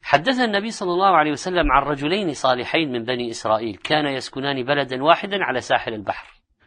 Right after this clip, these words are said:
واحد يريد التجارة ما عنده مال، اقترض من صاحبه مبلغا كبيرا، حدد وقت السداد. القرض الحسن طيب، والإنسان قد يحتاج إليه، ما عنده شيء، يريد أن يبتغي من فضل الله،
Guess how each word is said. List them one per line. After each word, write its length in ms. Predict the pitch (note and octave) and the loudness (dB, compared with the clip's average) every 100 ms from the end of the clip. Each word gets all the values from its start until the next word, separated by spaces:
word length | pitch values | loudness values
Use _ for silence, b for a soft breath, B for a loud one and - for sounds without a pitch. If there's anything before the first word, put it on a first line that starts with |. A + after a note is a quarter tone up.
| b b b | b b b
واحد 420 | C#3 G#3+ - G#3 | 12 12 12 4
يريد 220 | G#3+ A3+ | 0 -4
التجارة 580 | G#3 - G3+ G#3 A3+ A#3 | -6 -8 2 8 10 10
ما 160 | A3+ F#3+ | 8 6
عنده 360 | D#3+ C3 A2+ | 4 0 -2
مال، 200 | G#2 F#2 - _ _ _ _ _ _ - | -4 -6 -10 _ _ _ _ _ _ -8
اقترض 460 | D3 - A#3+ B3 A#3 | -8 6 8 8 6
من 120 | A3 | 2
صاحبه 460 | F#3+ A3+ A#3 A#3 A#3 | 8 8 8 0 2
مبلغا 400 | G3 F3+ E3 C#3+ | 2 2 0 -2
كبيرا، 680 | - A#2+ B2+ A2 G2+ E2+ - _ _ _ _ _ | -6 -8 -6 -6 -6 -12 -20 _ _ _ _ _
حدد 520 | - - G#3+ F#3 F#3+ | 4 6 8 4 2
وقت 200 | F#3 - | 0 -2
السداد. 520 | C3+ - A#2 A2 F#2 _ _ _ _ _ _ b b b b b | -8 -6 0 0 0 _ _ _ _ _ _ b b b b b
القرض 380 | D#3+ - B3 A3+ | -2 8 8 8
الحسن 440 | G#3+ - - G#3+ F3 | 2 0 2 2 2
طيب، 520 | G3+ G#3+ F#3 B2 - _ _ _ _ _ _ - | 2 2 0 -4 -8 _ _ _ _ _ _ -6
والإنسان 440 | C3+ D#3+ D3 B3 | 0 2 4 4
قد 200 | A#3+ G3 | 6 4
يحتاج 400 | F#3 - A3+ F#3+ | 2 4 2 2
إليه، 320 | G3 G#3+ G3 _ _ - | -2 -4 -6 _ _ 4
ما 100 | G#3 | 8
عنده 420 | D4 A3+ F#3+ F#3 | 8 8 6 4
شيء، 360 | F3+ F3+ E3+ C#3+ | 4 2 2 0
يريد 200 | F3+ F#3 | 2 4
أن 120 | F3 | 4
يبتغي 440 | F3 - F3+ F3+ | 2 2 2 2
من 80 | D#3+ | 2
فضل 280 | - F3 E3+ | 2 2 2
الله، 340 | E3 E3+ E3+ | 2 4 4